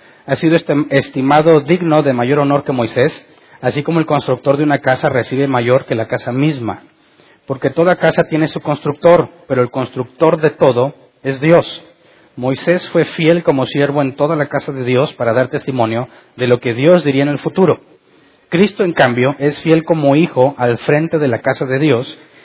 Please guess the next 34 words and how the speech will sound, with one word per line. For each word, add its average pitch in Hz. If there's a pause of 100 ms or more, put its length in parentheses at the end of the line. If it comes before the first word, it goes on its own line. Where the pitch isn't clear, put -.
(140)
y 131
esa 147
casa 139
somos 131
nosotros, 156
con 117
tal 139
que 147
mantengamos 127
nuestra 127
confianza 131 (440)
y 120
la 120
esperanza 110
que 123
nos 120
ono-, 123
enorgullece". 127 (1300)
Entonces, 139
desglosemos 143
un 156
poco 151 (160)
cada 143
uno 147
de 143
estos 139
versículos 131
para 107
verlo 120
un 135
poco 127
más 120
a 123
detalle. 107